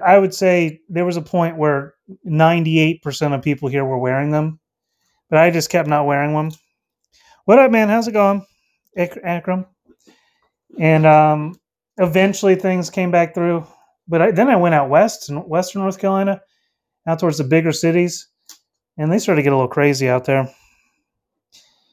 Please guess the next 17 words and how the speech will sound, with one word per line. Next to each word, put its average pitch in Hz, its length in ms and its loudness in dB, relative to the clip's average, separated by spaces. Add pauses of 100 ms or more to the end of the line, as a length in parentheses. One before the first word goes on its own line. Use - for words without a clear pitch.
(1080)
Now 170 380 2
the, 147 320 0
you 156 100 -6
know, 127 220 -6 (420)
I'm 175 80 2
about 208 260 4
to 190 60 -12
go 170 160 0
to 151 80 -6
Chicago 170 540 0
tomorrow. 139 440 -4
I'm 147 120 -8
kinda 175 200 -6
scared. 143 420 -6 (760)
<laughs> 214 40 -10 (1700)
Just - 300 -14
ki-, - 100 -16